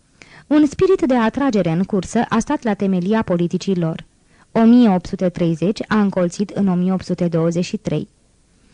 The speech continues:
Războiul din Spania ajunse în consiliile lor un argument în folosul actelor de autoritate și al aventurilor de drept divin.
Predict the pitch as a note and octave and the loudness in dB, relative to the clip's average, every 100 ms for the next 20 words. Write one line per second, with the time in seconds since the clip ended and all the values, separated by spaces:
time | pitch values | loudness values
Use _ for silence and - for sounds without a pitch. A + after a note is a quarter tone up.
0 | _ - C4+ C#4+ A#3+ F#4 F#4 C4 A3+ - | _ -4 0 0 2 2 4 2 0 -2
1 | F#3+ G3 A#3 - G#3+ F#3 F3 F3 A3+ B3 | 0 0 0 2 0 0 -2 0 0 2
2 | - G3 G3 A3+ E3 D#3 E3 F3 G#3+ - | 2 0 0 -2 0 0 0 0 -2 -6
3 | - - B3+ C4+ A#3+ B3+ C4 D4 E4+ D4 | -20 -4 2 2 2 2 2 0 0 0
4 | A#3+ G#3+ G#3+ - G#3+ A#3+ - F#3 E3 F3 | 0 0 0 0 -2 -2 -2 -2 -2 -2
5 | E3+ F3 F3+ F#3+ F#3 F#3+ E3+ G3+ A#3 G#3 | -4 -2 -2 -2 -2 -2 -2 -2 -2 -2
6 | F#3 F3 F3 E3+ F3 F#3+ G3 G3 F#3 E3+ | -2 0 -2 -2 -2 -2 -2 -2 -4 -4
7 | E3+ - - F3 F#3 D#3 | -6 -6 -6 -4 -4 -4